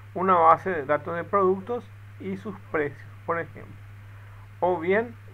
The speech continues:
como tienen muchas herramientas, poder traducir el texto. Entonces, Google Lens,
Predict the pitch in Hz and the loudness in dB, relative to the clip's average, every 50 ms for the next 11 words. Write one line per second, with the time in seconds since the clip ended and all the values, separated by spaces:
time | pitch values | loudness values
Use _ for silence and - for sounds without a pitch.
0 | - - - - 175 175 175 170 160 - 165 170 180 180 170 160 160 156 175 160 | -18 -14 -6 -4 -4 -2 -2 -4 -4 -4 -4 -4 -4 -4 -4 -4 -6 -4 -4 -4
1 | 156 170 165 180 190 196 180 151 143 143 143 147 - 196 190 - - - - - | 0 0 0 2 0 -2 -2 -2 -2 -2 -4 -4 -4 -6 -6 -6 -12 -18 -20 -20
2 | - - - - - - - - - - 196 185 170 175 175 180 - - - - | -20 -20 -20 -20 -20 -20 -20 -12 -2 2 2 4 4 2 0 -2 -8 -10 -18 -16
3 | - - 175 180 185 196 190 190 - 185 180 180 180 170 - - - 156 - - | -6 2 4 4 4 4 2 0 0 -2 -2 0 -2 -4 -6 -10 -10 -10 -10 -10
4 | - - - - - - - - - 139 127 117 - 123 127 135 139 151 156 156 | -16 -16 -16 -16 -16 -16 -16 -16 -14 -14 -14 -8 -4 -2 -2 -2 0 -2 -2 -2
5 | 156 - - - - - - - - - - - 151 143 156 165 160 175 180 170 | -4 -10 -18 -18 -18 -18 -18 -20 -20 -20 -18 -12 -6 -4 -2 -2 -2 -2 -2 0
6 | 156 151 170 196 196 | 2 2 2 0 -2